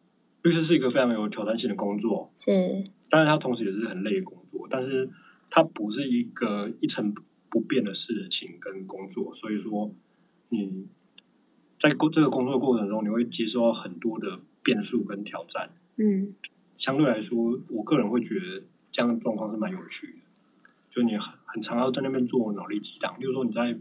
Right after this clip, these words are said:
Speaker 1: 陪审的时候，你要去猜说，
Speaker 2: 要猜？
Speaker 1: 警察那边手上可能
Speaker 2: 有多少？
Speaker 1: 证据这样。
Speaker 2: 哦。
Speaker 1: 对，对，对，对。
Speaker 2: 怎么猜？眼神哦？还是警察问的话？
Speaker 1: 看他问的问题啊。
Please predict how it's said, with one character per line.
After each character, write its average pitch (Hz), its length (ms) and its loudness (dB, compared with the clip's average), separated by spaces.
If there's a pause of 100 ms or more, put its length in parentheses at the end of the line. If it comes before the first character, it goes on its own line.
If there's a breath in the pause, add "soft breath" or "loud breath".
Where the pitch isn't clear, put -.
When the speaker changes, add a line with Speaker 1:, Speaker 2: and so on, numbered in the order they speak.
Speaker 1:
陪 110 140 -4
审 120 120 2
的 113 40 -2
时 120 80 -2
候， 117 100 0
你 113 60 -2
要 95 160 -6
去 113 200 -6
猜 95 300 -2 (100)
说， 104 440 -8 (520 soft breath)
Speaker 2:
要 285 120 6
猜？ 277 420 6 (280)
Speaker 1:
警 - 160 -4
察 - 200 -6
那 123 60 -2
边 110 300 -6 (420)
手 95 120 -14
上 117 200 -8
可 107 120 -12
能 92 100 -14 (720)
Speaker 2:
有 208 180 10
多 226 240 6
少？ - 340 2 (140)
Speaker 1:
证 - 180 -6
据 - 220 -16
这 - 100 -20
样。 - 100 -20 (340)
Speaker 2:
哦。 247 420 4
Speaker 1:
对， 95 120 -8
对， 85 60 -12
对， - 160 -20
对。 - 40 -20 (520)
Speaker 2:
怎 233 140 10
么 220 100 8
猜？ 226 380 4 (300)
眼 196 240 6
神 180 340 2
哦？ 180 160 -6 (320)
还 - 160 4
是 233 300 8
警 - 220 2
察 180 200 4
问 208 160 6
的 185 80 6
话？ 175 60 6
Speaker 1:
看 170 80 8
他 175 80 8
问 143 280 2
的 123 60 2
问 123 100 2
题 - 160 -4
啊。 - 180 -14